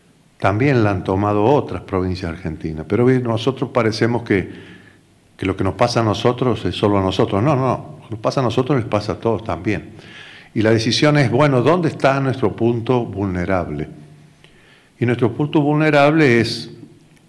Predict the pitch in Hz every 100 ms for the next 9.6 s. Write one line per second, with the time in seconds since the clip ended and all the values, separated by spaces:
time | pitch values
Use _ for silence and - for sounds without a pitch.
0 | _ - 113 110 123 - - - - -
1 | 95 87 82 73 64 - - - _ _
2 | _ 98 - 95 - - - - _ _
3 | _ _ _ _ _ _ _ _ _ -
4 | 92 87 - 87 78 - 98 101 101 120
5 | 120 95 98 - 85 78 76 - - -
6 | - _ _ _ _ _ _ _ _ _
7 | _ _ _ _ - 98 113 131 147 123
8 | 143 156 123 101 101 160 190 - - 98
9 | 87 82 - 80 - 80